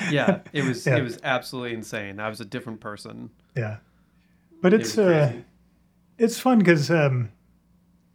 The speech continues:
Speaker 2: like I said, I don't, I don't talk about these things much. One, because it's not, it's not super important, but, um,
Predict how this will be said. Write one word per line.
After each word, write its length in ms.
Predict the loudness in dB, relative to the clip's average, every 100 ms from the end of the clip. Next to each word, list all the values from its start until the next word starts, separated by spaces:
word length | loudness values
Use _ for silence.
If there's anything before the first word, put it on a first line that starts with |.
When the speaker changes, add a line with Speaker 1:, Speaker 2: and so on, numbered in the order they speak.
| _ -8
Speaker 2:
like 80 | 0
I 40 |
said, 120 | 4
I 80 | 6
don't, 280 | 6 4 2
I 80 | 0
don't 120 | 2 2
talk 180 | 0
about 160 | 2 4
these 160 | 4 2
things 200 | 2 4
much. 220 | 4 4
One, 180 | 4 6
because 300 | 4 2 0
it's 160 | 0
not, 260 | 2 2 2 _ _ _ _ _ -6
it's 120 | -2
not 120 | 0
super 260 | 0 2 2
important, 560 | 2 0 -2 0 0 -2 _ _ _ _ _ -6
but, 360 | 2 6 6 6
um, 440 | 2 2 0